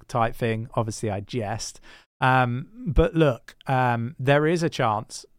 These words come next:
that it gets poured into, to the crypto market and sold to the everyday investor. I don't think that's what's gonna happen, but it is a risk. It's one we need to be aware of.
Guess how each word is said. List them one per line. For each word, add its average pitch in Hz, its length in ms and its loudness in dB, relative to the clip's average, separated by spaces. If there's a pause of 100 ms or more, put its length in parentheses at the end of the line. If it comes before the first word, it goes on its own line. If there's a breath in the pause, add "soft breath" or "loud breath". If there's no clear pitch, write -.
(100)
that 127 340 -2
it 127 160 -8
gets 131 200 -4
poured 127 380 -2 (200)
into, 123 680 -2
to - 140 -8
the 127 80 -4
crypto 135 400 -4
market 127 440 0
and 123 120 -8
sold 127 460 0 (400 soft breath)
to - 80 -6
the 135 120 2
everyday 131 440 2
investor. 127 520 -4
I 135 160 2
don't 151 140 4
think 170 120 -4
that's 151 200 -6
what's 156 160 -6
gonna 139 200 -2
happen, 147 420 0 (280 loud breath)
but 131 140 0
it 131 100 2
is 165 200 2
a 180 80 4
risk. 131 500 0 (240 soft breath)
It's - 140 -10
one 135 180 2
we 160 80 2
need 160 180 2
to 151 80 0
be 143 140 -2
aware 123 420 2
of. 107 320 0